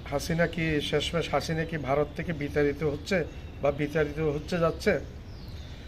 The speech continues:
যদি ফ্যাসিস্ট হাসিনা ভারত থেকে বিতাড়িত হয়, তাহলে বাংলাদেশ এবং ভারত উভয় দেশের জন্য তা মঙ্গলজনক হবে। একমাত্র এই হাসিনাকে নিয়েই,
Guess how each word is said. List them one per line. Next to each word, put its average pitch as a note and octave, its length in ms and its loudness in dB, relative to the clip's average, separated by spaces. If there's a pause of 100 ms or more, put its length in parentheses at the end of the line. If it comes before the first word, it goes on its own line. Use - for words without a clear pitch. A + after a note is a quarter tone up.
(300)
যদি D3 240 6
ফ্যাসিস্ট E3+ 440 2
হাসিনা D#3+ 440 2 (480)
ভারত D3 280 4
থেকে F3 200 -2
বিতাড়িত D3 520 2
হয়, D3 240 4
তাহলে D3 400 4 (640)
বাংলাদেশ C#3+ 520 4
এবং D#3 300 0
ভারত C#3 220 4 (200)
উভয় C#3 260 2
দেশের D#3+ 360 2
জন্য D#3+ 240 0
তা D#3 160 2
মঙ্গলজনক C3+ 760 0
হবে। A2+ 140 -2 (440)
একমাত্র D#3+ 340 0
এই E3 60 4
হাসিনাকে E3 560 2
নিয়েই, E3+ 320 2